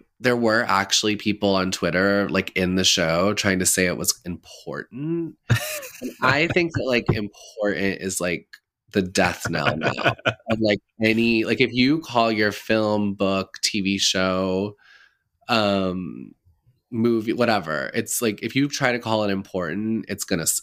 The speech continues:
Speaker 1: people aren't gonna go see it. You know?
Speaker 2: Yep.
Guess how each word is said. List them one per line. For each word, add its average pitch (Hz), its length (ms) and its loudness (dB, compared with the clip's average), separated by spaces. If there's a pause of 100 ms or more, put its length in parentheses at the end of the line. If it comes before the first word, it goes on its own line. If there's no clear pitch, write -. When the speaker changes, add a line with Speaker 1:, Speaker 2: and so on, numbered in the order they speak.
(140)
Speaker 1:
people 101 260 4
aren't 82 140 2
gonna 67 160 -2
go 55 140 -4
see - 260 0
it. - 260 -8 (1160)
You 110 100 6
know? 87 380 0 (800)
Speaker 2:
Yep. 92 420 0